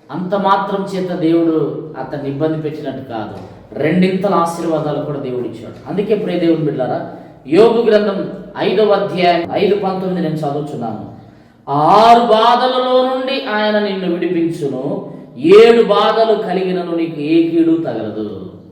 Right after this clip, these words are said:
ఎన్ని బాధలు తగిలినా, ఎన్ని కీడులు వచ్చినా ఆయన నిన్ను తగలేడు. బాధలు వస్తాయి,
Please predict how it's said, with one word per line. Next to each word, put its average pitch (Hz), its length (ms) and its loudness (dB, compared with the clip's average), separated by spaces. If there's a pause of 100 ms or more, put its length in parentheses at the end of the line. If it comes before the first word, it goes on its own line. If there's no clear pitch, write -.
(520)
ఎన్ని 147 260 0
బాధలు 156 460 0
తగిలినా, 139 640 -8 (300)
ఎన్ని 127 380 -8
కీడులు 156 340 -2
వచ్చినా 123 560 -4 (140)
ఆయన 127 280 -6
నిన్ను 123 680 -4 (300)
తగలేడు. 160 600 -2 (1200)
బాధలు 240 380 2
వస్తాయి, - 320 -2